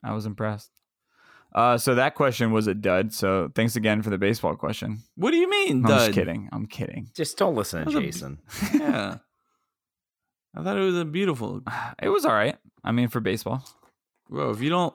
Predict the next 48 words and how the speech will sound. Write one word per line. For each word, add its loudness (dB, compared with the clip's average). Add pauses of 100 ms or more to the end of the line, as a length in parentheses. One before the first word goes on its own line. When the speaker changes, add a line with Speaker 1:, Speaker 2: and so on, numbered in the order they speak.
Speaker 2:
if 0
you, 0 (340)
you -2
know 2
what? -2 (140)
If -6
you 0
don't 2
like 2
these 0
questions, 0
just 4
Speaker 1:
<laughs> -
Speaker 2:
make 2
your 4
own 2
questions. -2
Speaker 1:
No, 0
I 4
actually 0
voted 2
for -2
this -6
question -2
'cause -8
I -2
know -4
you -2
guys -6
like -12
baseball 2 (160)
so 4
Speaker 2:
Ah, 2
Speaker 1:
much. 0
Speaker 2:
see? -2 (500)
Speaker 3:
You 2
know 6
what's 2
funny 2
Speaker 1:
Um, 4
Speaker 3:
is 0
I 2
did 0
not 0
vote -6
for -12
this -14
question. -16